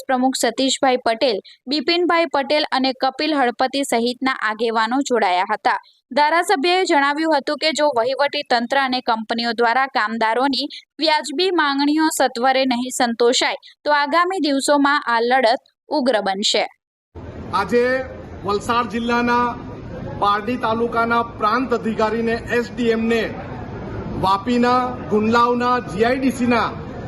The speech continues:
Speaker 2: કંપનીના પ્રશ્નને લઈને અમે આક્રોશ રેલી કાઢીને આજે આવેદનપત્ર આપ્યું.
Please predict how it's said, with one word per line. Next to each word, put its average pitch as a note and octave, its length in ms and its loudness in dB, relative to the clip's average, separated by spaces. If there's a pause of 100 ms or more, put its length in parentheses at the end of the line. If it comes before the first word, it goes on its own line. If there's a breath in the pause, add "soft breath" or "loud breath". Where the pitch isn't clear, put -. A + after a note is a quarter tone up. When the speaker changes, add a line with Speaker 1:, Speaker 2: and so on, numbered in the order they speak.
(140)
Speaker 2:
કંપનીના C4+ 580 2
પ્રશ્નને C4+ 580 -2
લઈને A#3+ 440 0 (500)
અમે B3 380 2
આક્રોશ B3+ 680 0
રેલી A#3+ 280 2
કાઢીને A3 380 0
આજે G#3 220 0
આવેદનપત્ર A3 680 0
આપ્યું. B3 440 0